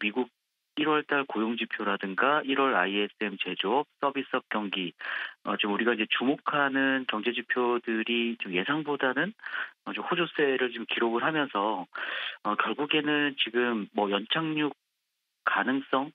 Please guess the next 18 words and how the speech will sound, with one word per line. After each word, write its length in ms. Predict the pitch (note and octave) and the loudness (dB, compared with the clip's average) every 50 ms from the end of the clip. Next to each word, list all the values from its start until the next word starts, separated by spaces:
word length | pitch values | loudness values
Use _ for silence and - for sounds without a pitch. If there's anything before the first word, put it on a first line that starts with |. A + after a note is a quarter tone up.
| _ _ | _ _
그 140 | _ - A2+ | _ -6 -4
이상으로, 760 | G2+ G#2 A2+ - D3 D3 D3 C#3+ C3 B2 C3 C3+ C#3 C#3 C#3 - - - - - - - _ _ _ | -4 -4 0 2 2 2 2 2 2 2 4 2 2 2 -2 -8 -10 -10 -10 -10 -12 -16 _ _ _
어, 300 | G2+ G2 F#2 F#2 F2+ F2 F2 - _ | -2 0 2 2 0 0 -2 -6 _
노랜딩이라고 800 | A2 G#2 A2 A2+ B2+ C#3+ C#3+ C#3 C3 B2+ A#2+ G#2 G2 F2 E2+ F2 | -4 0 4 4 4 4 2 -2 -2 -2 0 0 0 0 0 -2
하죠. 160 | E2+ - A2+ | -2 -2 -4
그러니까는 460 | B2 B2 - - G#2+ G2 F#2 E2+ E2+ - - - | -6 -4 -2 -2 -2 -2 -2 -6 -8 -12 -14 -12
무착륙 640 | G2+ D3+ - - - - D#3+ D#3+ D#3+ D#3+ D#3 D3 C3+ - _ _ _ | -10 -10 -4 -2 -2 -2 0 -2 -2 0 -2 -2 -4 -6 _ _ _
그 320 | - A2+ G#2+ G2+ G2 F#2 - | -4 -4 -2 -2 -2 -2 0
가능성 500 | - - - G#2+ A#2+ C#3 C#3 - D3+ C#3+ | 0 0 2 0 0 0 0 0 0 0
자체가 640 | C3+ A#2+ - - - A2+ G#2+ G#2 - - G#2+ G#2+ G#2+ | -2 -2 -4 -4 -2 -2 -2 -2 -2 0 0 0 0
좀 120 | - G2+ | -2 -2
높아진 460 | F2+ G2 F#2+ - - C#3 C3+ C3+ C3 A2+ | -2 -2 -2 0 -2 -2 0 0 -2 0
점이 380 | A2 G2 F#2 A2 B2+ A#2 G#2+ - | 0 0 0 0 -2 -2 -2 0
물론 200 | A2+ B2 C#3 C3+ | 0 2 2 2
이런 180 | A2+ A#2 C3+ C#3 | 2 0 2 0
것들이 420 | C3+ B2+ - B2+ B2+ B2+ C3 C3+ - - - - - - - - - - - _ _ | -2 -2 -2 -2 0 0 0 0 -4 -6 -6 -6 -4 -4 -4 -4 -4 -6 -8 _ _
결국에는 680 | - A#2 A#2 B2 C#3 C3+ C#3 C#3 C#3 C#3 C3+ C3+ B2 | -2 -2 0 0 0 2 2 2 4 2 2 2 2
뭐 200 | A2 G#2 G#2 G#2+ | 2 2 2 2